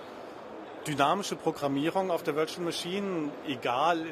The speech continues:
welches Open Source Projekt man sich anguckt. Und sehr, sehr viele von den kommerziellen Produkten haben dort, wo sie dynamische Ausführungsfähigkeiten brauchen,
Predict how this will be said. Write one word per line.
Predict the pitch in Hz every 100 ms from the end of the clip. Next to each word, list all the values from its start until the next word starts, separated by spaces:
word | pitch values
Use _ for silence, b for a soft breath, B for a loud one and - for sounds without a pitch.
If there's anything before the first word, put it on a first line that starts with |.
| 131
welches | 147 156 147
Open | 165 156
Source | 151 151 147
Projekt | - 147 -
man | 139
sich | 127 120
anguckt. | 139 147 - 143 139 -
Und | 160 123
sehr, | 117 156
sehr | 160 156
viele | - 160 151
von | 135
den | 131
kommerziellen | 123 131 120 147 156
Produkten | 151 143 143 - 143
haben | 135 131 123
dort, | 139 143 - B B B
wo | 127
sie | 127
dynamische | 127 123 123 156 208 - 160
Ausführungsfähigkeiten | 151 165 180 160 151 139 - - - - - 156 151 - 143 143
brauchen, | 117 123 120 127